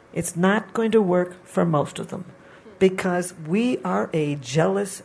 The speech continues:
animal. We do not share well. And, um, I think a lot of them are in their twenties.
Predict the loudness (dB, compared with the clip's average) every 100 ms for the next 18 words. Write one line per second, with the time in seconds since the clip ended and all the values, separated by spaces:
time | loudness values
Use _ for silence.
0 | -10 -8 -8 -10 -12 -14 -8 -4 -2 0
1 | 0 -2 -4 -4 -4 -8 -2 0 0 -2
2 | -4 -4 -4 -12 -20 -20 -20 -20 0 4
3 | 4 4 4 2 4 4 4 2 4 6
4 | 4 0 -8 -18 -20 2 4 4 2 0
5 | -6 -4 2 4 6 6 6 2 0 0
6 | 0 -4 -2 -2 -2 -6